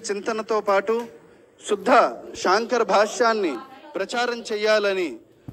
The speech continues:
వారి యొక్క ఆదేశాలతో గురువులు స్వరూపానందేంద్ర సరస్వతి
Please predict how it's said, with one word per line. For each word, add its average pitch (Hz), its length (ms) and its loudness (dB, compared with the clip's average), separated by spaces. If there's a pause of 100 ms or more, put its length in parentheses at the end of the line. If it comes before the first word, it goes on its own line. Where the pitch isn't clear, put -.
(160)
వారి 196 240 4
యొక్క 196 200 -2 (840)
ఆదేశాలతో 220 720 0 (800)
గురువులు 240 400 2 (500)
స్వరూపానందేంద్ర 202 920 0
సరస్వతి 185 380 0